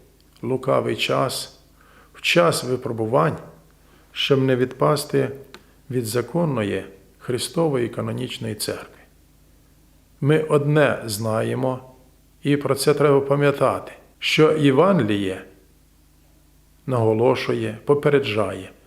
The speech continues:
що спасаючийся мало. І в останні часи багато соблазняться, багато не устоять в випробуваннях. Неправди і зла, на превеликий жаль, на землі дуже багато.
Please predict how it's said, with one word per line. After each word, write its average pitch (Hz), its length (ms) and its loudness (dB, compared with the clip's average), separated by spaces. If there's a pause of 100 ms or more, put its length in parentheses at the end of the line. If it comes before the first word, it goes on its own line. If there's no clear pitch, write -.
(400)
що - 320 2
спасаючийся 139 920 0
мало. 104 360 -4 (880)
І 139 300 6
в - 120 -2
останні 143 520 2
часи 165 480 0
багато 117 440 -2
соблазняться, 110 840 -6 (680)
багато 143 480 0
не 135 160 -2
устоять 139 760 -2 (220)
в - 40 -8
випробуваннях. 123 760 -6 (440)
Неправди 143 600 0
і 127 100 -2
зла, 127 520 2
на 120 80 -2
превеликий 131 600 0
жаль, 147 260 2
на 110 180 -4
землі 117 280 -4
дуже 107 300 -6
багато. 110 500 0